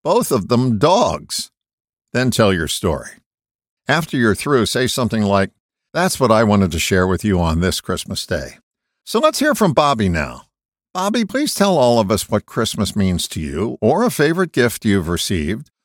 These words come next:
or your favorite Christmas memory, or all three, and anything else you'd like to say, Bob. Give Bobby his opportunity to address the group. Then when Bobby's done, take back the reins and move on to the next person.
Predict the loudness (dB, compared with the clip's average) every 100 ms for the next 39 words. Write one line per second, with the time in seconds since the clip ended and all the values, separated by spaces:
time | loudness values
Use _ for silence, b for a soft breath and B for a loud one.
0 | _ -2 0 0 2 0 0 -2 -2 -2
1 | -4 -4 0 -2 -4 -10 _ _ _ -4
2 | 0 2 2 2 2 2 0 -10 _ _
3 | -4 0 4 4 2 2 0 0 -2 -2
4 | -2 -6 -6 -6 -6 -8 -10 -14 _ _
5 | -4 -2 2 2 2 2 2 2 0 -2
6 | -4 -2 2 2 0 -2 -2 -2 0 -2
7 | -2 -4 -10 -8 -8 -10 _ _ _ _
8 | _ _ _ -2 0 4 4 4 2 0
9 | -2 0 -2 -2 -12 _ _ -6 -2 -2
10 | -2 -2 -2 -2 0 2 0 0 -2 -6
11 | _ -4 -2 -2 2 4 4 4 4 2
12 | -2 -4 -2 -2 -6 -4 -2 -2 -8